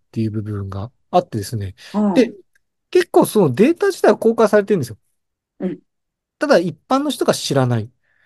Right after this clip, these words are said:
Speaker 2: ああ。いや、だって、
Speaker 1: 要は、
Speaker 2: よっぽど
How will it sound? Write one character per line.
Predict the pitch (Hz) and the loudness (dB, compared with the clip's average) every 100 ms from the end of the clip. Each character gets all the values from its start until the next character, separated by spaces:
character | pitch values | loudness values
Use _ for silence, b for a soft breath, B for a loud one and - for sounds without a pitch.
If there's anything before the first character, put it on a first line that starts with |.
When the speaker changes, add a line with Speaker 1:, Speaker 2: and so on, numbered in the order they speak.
| _ - | _ -6
Speaker 2:
あ | 165 - - - - - - - | -4 -4 -6 -6 -8 -10 -14 -16
あ。 | - | -8
い | |
や、 | 185 - | -6 -4
だ | - | -4
っ | |
て、 | - 247 | -2 0
Speaker 1:
要 | |
は、 | 160 - - - 175 - _ _ - | 0 0 -14 -14 -12 -14 _ _ -6
Speaker 2:
よ | 226 254 | 0 0
っ | |
ぽ | 240 | 2
ど | 226 | 4